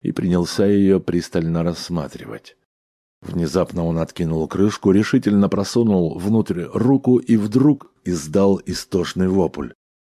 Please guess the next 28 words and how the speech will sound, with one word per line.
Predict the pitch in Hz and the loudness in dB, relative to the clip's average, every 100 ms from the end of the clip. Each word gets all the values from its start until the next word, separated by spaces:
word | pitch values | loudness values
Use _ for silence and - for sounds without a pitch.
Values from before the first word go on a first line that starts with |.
| _ | _
«Моя | 104 107 101 120 | -12 -8 -2 2
рука! | 147 - 143 120 - _ _ | 2 2 0 -2 -6 _ _
Она | 139 143 160 | -2 2 2
исчезла!» | - - - 165 139 123 117 - _ _ _ _ _ - | 0 -2 2 2 4 2 0 -4 _ _ _ _ _ -2
Он | 101 92 | -2 -2
в | - | -4
панике | - 107 98 87 95 | -2 0 0 0 -2
отскочил | - - 82 101 90 | -2 -4 -2 2 2
от | 85 | 2
ловушки. | 98 90 78 - - - _ _ _ _ | 0 2 -2 -4 -14 -18 _ _ _ _
«Да | 87 78 | -10 -8
нет | 76 65 64 | -8 -10 -12
же, | 60 60 57 - _ | -12 -14 -14 -20 _
успокойся, | - 78 - 90 - 107 78 - 82 | -20 -16 -12 -8 0 2 2 -2 -4
она | 85 87 | -4 -4
на | 87 98 | -2 0
месте», | 120 101 - - - - - | 0 0 -4 -8 -10 -12 -12
заверил | 80 92 87 80 82 76 | -4 0 2 2 0 -2
Турстон. | 98 - - 76 55 _ _ _ _ _ _ _ _ - | -2 -2 -6 -8 -10 _ _ _ _ _ _ _ _ -8
Дейли | 78 82 78 | 0 2 4
осмотрел | 76 - 80 76 80 78 | 2 0 -4 0 0 2
обе | 71 76 | 2 0
руки, | 71 - 87 | -2 -2 -2
потер | 82 - 87 90 | -2 0 2 2
их, | 98 - | 2 -2
потряс | - 87 92 92 - | -6 -2 2 0 0
перед | 90 82 73 | -2 -2 -2
глазами, | 71 82 73 92 101 110 | -4 -2 0 0 2 0